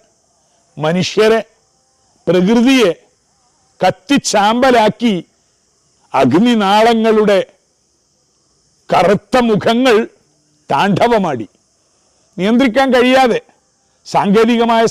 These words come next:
സംവിധാനങ്ങളുള്ള അമേരിക്കയിൽ ദിവസങ്ങളോളം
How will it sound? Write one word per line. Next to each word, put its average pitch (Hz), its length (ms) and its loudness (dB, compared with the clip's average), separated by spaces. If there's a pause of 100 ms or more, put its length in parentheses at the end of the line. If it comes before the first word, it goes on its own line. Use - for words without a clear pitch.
സംവിധാനങ്ങളുള്ള 233 720 0 (120)
അമേരിക്കയിൽ 233 540 0 (1500)
ദിവസങ്ങളോളം 262 960 0